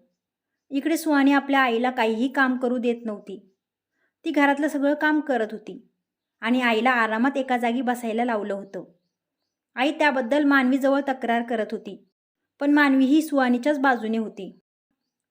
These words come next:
पण सुहानीला त्या कामातही सारखी शिवमची आठवण येत होती.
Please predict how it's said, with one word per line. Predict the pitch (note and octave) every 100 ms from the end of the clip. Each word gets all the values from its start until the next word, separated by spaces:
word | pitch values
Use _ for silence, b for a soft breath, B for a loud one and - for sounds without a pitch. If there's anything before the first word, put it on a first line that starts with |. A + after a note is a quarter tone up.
| _ _
पण | D#4
सुहानीला | D#4 D#4 C#4+ C#4+ D4+
त्या | D4
कामातही | D4 C4+ C4 A#3+ B3
सारखी | C#4+ C#4 B3 C#4
शिवमची | - B3+ A#3+ C4
आठवण | B3 A#3+ A3+
येत | A3 G#3+
होती. | F#3+ F3 E3